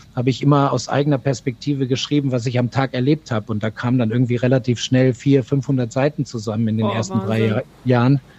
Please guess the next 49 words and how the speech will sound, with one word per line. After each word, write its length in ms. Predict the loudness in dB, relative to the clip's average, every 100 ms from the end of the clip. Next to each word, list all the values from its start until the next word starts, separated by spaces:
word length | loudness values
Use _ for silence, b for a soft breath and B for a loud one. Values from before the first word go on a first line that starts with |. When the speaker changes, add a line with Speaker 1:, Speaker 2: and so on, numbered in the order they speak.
| B B B B B B
Speaker 1:
Und 480 | 0 2 2 -2 -4
da 100 | 0
hatte 180 | 0 0
sich 200 | -2 -2
ein 80 | -2
Verlag 460 | 0 2 2 2
dann 460 | -2 0 0 -2 -6 -14 -10
an 320 | 0 2 0 2
mich 240 | 0 2
gewandt 380 | 0 2 0 0
und 180 | -6 -6
gefragt, 380 | -6 -2 -2
ob 120 | -2 -6
ich 140 | -4
mir 80 | -4
das 140 | -4
vorstellen 480 | 2 0 2 -2 -2
könnte. 260 | -4 -4 -4
Und 100 | -2
ich 80 |
Speaker 2:
Mhm. 60 | 2
Speaker 1:
wollte 240 | 2 2
jetzt 180 | 0 -2
halt 160 | -6 -4
nicht 160 | -2
dieser, 440 | 0 2 2 0 -4 B B B B B 0
dieser 220 | 2 2
typische 400 | 0 2 0 0
Fraggle 340 | 0 2 2
sein, 400 | 0 0 0 0
der 240 | 0 0 0
„Kaum 340 | -2 0 0
hältst 260 | 0 -2 -6
du 40 |
dein 200 | -4 -2
Gesicht 440 | -2 -2 -4 -6 -6
in 140 | -4
die 640 | -2 -2 0 0 0 -2 -2
Mattscheibe, 600 | 0 0 0 0 2 2
musst 280 | 2 0 0
du 40 |
ein 80 | 0
Buch 180 | 2 2
über 160 | 0
dich 160 | 0 -4
schreiben“, 440 | -4 -4 -2 -2
äh, 200 | -2 -4
fand 220 | -2 -2 -2
ich 160 | -8